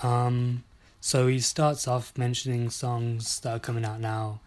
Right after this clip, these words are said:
that sample old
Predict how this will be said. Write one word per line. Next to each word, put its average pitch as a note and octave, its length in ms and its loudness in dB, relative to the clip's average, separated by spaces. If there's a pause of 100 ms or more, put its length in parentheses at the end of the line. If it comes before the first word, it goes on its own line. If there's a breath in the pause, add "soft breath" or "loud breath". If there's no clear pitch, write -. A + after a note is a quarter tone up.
(240 soft breath)
that A2 460 -2 (300)
sample A#2 760 0 (520)
old A#2+ 420 0